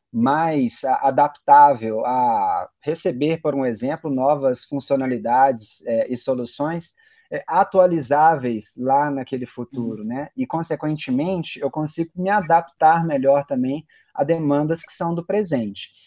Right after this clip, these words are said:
A gente consegue hoje categorizar muito bem, escutando, né, todas as, as nossas partes, principalmente o nosso consumidor,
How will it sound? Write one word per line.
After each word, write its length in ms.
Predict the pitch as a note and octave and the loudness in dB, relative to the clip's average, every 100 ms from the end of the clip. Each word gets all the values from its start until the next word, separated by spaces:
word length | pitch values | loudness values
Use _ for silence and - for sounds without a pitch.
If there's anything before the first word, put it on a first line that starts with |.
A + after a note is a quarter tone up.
| _ _ | _ _
A 60 | C3 | -6
gente 180 | D3+ F3 | -6 -2
consegue 540 | A3+ A3+ G3 F#3+ D#3 | -4 0 4 4 4
hoje 400 | D3 D#3+ C#3+ C#3 | 2 2 -2 -6
categorizar 920 | - D3 C#3+ - C#3 C3+ B2+ A#2+ C#3 | -4 -4 -4 -4 0 2 2 0 0
muito 300 | D#3 E3+ G3+ | 0 -2 -4
bem, 240 | B2+ C3+ D3 | -2 0 -2
escutando, 800 | - - D#3+ - D3 C#3+ A#2+ A2 | -6 -12 -6 0 2 2 0 -2
né, 220 | C3 E3+ | -4 -4
todas 280 | - D3+ C#3+ | 0 0 0
as, 180 | C3+ B2 | -4 -8
as 200 | B2+ A#2 | -6 -4
nossas 360 | B2+ B2+ B2 - | -6 -6 -10 -10
partes, 360 | C3 A#2+ - | -6 -6 -6
principalmente 600 | - C#3+ - C#3 C3+ C3 | -6 -6 -2 -2 -2 -6
o 20 | |
nosso 220 | B2+ B2+ - | -6 -6 -8
consumidor, 720 | C3+ C3 B2+ A#2 C#3 E3+ | -12 -8 -8 -4 -4 -4